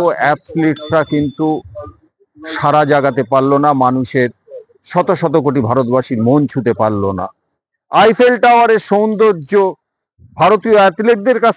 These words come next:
থেকে যেটা আমরা আশা করেছিলাম সৌন্দর্য ফুটে উঠবে, সেই সৌন্দর্য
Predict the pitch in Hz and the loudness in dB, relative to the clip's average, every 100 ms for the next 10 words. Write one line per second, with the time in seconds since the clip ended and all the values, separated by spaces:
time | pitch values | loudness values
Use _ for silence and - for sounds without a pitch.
0 | - 180 190 180 180 170 165 156 147 160 | -2 -2 0 0 2 0 2 2 2 -4
1 | 147 147 143 151 147 147 147 147 139 135 | -2 -4 -2 -2 -2 0 -2 0 0 0
2 | 104 135 120 160 143 190 139 117 110 104 | 2 0 0 -4 0 2 2 -4 -6 -8
3 | _ _ _ _ 196 185 - 151 147 156 | _ _ _ _ -6 -6 -6 -4 -2 0
4 | 151 131 123 151 139 | 0 0 0 2 0